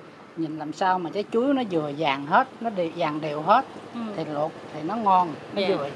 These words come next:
Speaker 1: dẻo mà nó vừa ngọt. Nó, nó vàng như thế này nè, này.
Speaker 2: Dạ.
Speaker 1: Nải chuối nè, là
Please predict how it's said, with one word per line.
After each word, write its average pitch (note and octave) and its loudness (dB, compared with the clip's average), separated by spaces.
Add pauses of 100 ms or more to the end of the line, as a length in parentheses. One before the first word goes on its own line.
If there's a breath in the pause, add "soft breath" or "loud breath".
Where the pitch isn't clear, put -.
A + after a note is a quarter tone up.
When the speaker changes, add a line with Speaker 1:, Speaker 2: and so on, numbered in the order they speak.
Speaker 1:
dẻo C#3+ 4
mà B3+ 6
nó G#3+ 0
vừa E3 -2 (100)
ngọt. C#3+ 2 (440)
Nó, A3+ 0
nó B3 2
vàng F3 4
như F#3+ 4
thế A#3+ 6
này G3+ 2
nè, D#3 -2 (220)
này. - -2
Speaker 2:
Dạ. F3 -2 (180)
Speaker 1:
Nải G3 2
chuối B3 6
nè, B3+ 4
là D3+ 0